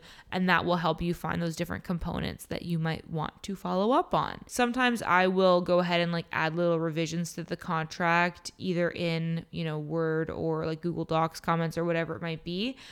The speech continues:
Or if they send it in a P D F, sometimes I'll just, like, send back notes in an email about it.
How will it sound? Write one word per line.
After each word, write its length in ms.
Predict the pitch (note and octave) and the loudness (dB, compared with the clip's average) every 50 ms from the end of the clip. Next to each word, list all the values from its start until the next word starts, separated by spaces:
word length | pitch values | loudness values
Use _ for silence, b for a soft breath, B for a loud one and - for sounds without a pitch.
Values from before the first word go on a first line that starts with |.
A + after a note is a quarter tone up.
| B B B B B B _ _ - | B B B B B B _ _ 6
Or 540 | G3+ G#3 G3+ G3+ G3 F#3+ F#3+ F#3+ F#3+ - - | 6 8 8 8 8 8 8 8 6 4 2
if 220 | - F#3+ - - | -4 -6 -6 -4
they 140 | - F3+ F3+ | -2 -2 -2
send 260 | - - F3+ F3 E3+ | 0 -2 -2 -2 -2
it 140 | D#3+ - - | -4 -6 -8
in 140 | - F3+ F3 | -8 -6 -6
a 80 | E3+ D#3+ | -6 -8
P 200 | - - - E3+ | -8 -8 -8 -6
D 160 | E3 D#3+ D#3+ | -4 -2 -2
F, 140 | D3+ D#3+ - | -4 -4 -8
sometimes 340 | - E3 D#3+ D#3+ E3+ D#3+ D#3 | -10 -12 -12 -12 -12 -10 -10
I'll 100 | D#3+ D#3 | -10 -10
just, 200 | E3 E3 E3+ - | -10 -12 -12 -14
like, 140 | - - | -14 -14
send 260 | - - D#3+ E3 E3+ E3 | -14 -14 -12 -12 -12 -10
back 300 | D#3+ D#3+ - - - - | -10 -10 -10 -12 -8 -4
notes 680 | F3+ F3 F3 E3+ E3+ G3 A3+ - - - - - - - | 0 2 4 4 4 4 2 2 -2 -2 -2 -2 -4 -6
in 160 | - - F3 F3 | -6 -6 -4 -4
an 180 | E3+ - - - | -4 -6 -6 -4
email 560 | E3+ E3 D#3 D#3 F#2+ D#2+ - A#3 C4+ D#4+ - B B B B B B B | -2 -2 0 0 0 0 0 0 -2 -2 -6 B B B B B B B
about 340 | - F3+ D#3 D#3 D#3 D#3+ D#3+ | -6 -2 0 0 0 2 2
it. 300 | F3+ G#3 - - - | 0 0 -2 -6 -12